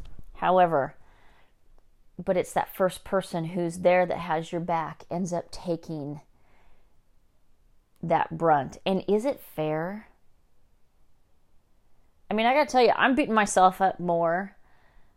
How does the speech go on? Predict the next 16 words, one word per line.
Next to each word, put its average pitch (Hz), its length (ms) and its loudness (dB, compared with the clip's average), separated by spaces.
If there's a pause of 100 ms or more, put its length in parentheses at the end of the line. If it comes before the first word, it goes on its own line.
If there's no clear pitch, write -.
(1300)
than 175 720 0 (1600)
he 220 220 -4
could 180 140 0
ever 165 260 2
do. 123 580 -6
He 190 640 -4 (540)
probably 175 640 6
is 180 280 0
sitting 180 280 -8
back 156 220 0
going, 151 200 -6
"Jesus 226 380 -14
Christ, - 460 -8 (480)
relax." 92 580 -8 (760)
Because 240 300 10
I'm, 277 640 2